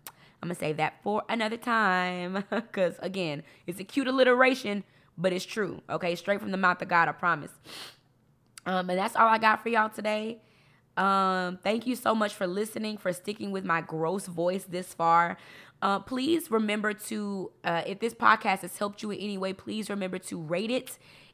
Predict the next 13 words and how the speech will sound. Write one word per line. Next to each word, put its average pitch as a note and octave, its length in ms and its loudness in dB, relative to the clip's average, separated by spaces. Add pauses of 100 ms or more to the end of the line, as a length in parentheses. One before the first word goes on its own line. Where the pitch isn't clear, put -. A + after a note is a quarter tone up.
and G3 360 0
leave G#3+ 400 -4
a G3+ 160 2
review. F#3+ 680 -2
That E3+ 220 0
really, G3+ 200 -2
really G#3 200 0
helps G3 320 -4
me F#3 220 -6
out. F3+ 280 6
Remember F#3+ 300 -2
to G3 160 -8
subscribe G#3 840 4